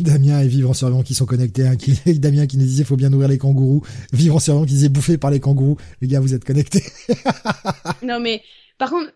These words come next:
Speaker 2: no joke, hein, je vais raconter ma vie, mais on s'en fout, mais, euh, voilà, j'ai envie de le raconter. Euh, ma maman faisait des chambres d'hôtes. Et,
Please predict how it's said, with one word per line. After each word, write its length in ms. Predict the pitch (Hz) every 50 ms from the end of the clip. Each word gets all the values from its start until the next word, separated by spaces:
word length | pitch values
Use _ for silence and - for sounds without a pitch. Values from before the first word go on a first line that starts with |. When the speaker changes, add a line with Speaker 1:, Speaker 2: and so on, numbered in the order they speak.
| _ _ - -
Speaker 2:
no 160 | 262 294 330 311
joke, 320 | 262 - 320 311 294 - -
hein, 100 | 262 254
je 80 | 233
vais 60 | 233 240
raconter 340 | 226 233 233 240 220 262
ma 120 | 254 254 247
vie, 160 | 233 254 247
mais 80 | 233 190
on 100 | 190 196
s'en 140 | - 214
fout, 240 | 208 - - 285 320 294
mais, 240 | 254 202 190 185
euh, 80 | 185 180
voilà, 160 | 180 190 202 214
j'ai 100 | 214 202
envie 120 | 185 185
de 60 | 190
le 40 | 196
raconter. 420 | 180 175 180 - 214 208 277 339 - - - - - - - - - -
Euh, 1040 | 214 233 226 220 220 214 208 208 208 202 196 196 196 196 190 190 190 190 196 196
ma 200 | 196 214 220 220
maman 200 | 233 254 285 330
faisait 280 | 320 - - 240 262 294
des 100 | 269 233
chambres 300 | - - 302 294 254 233
d'hôtes. 360 | 185 190 240 - - - _ _ _ _ _ _ _ _ _ _ _ _ _ - - _ _ _ _ -
Et, 260 | - 269 277 269 269